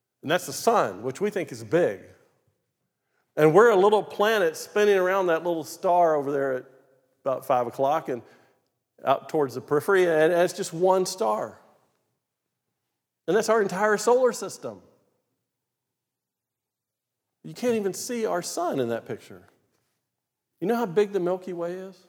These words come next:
One hundred thousand light years. Okay. You would have to travel eighty-six thousand miles a second.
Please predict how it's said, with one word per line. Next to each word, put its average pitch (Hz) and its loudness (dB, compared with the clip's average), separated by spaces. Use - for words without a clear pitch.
One 175 -6
hundred 165 -8
thousand 143 -4
light 135 -4
years. 107 -12
Okay. 107 -8
You 208 -8
would 240 -2
have 220 -4
to - -18
travel 170 2
eighty-six 220 -8
thousand 180 0
miles 165 -4
a 143 -12
second. - -12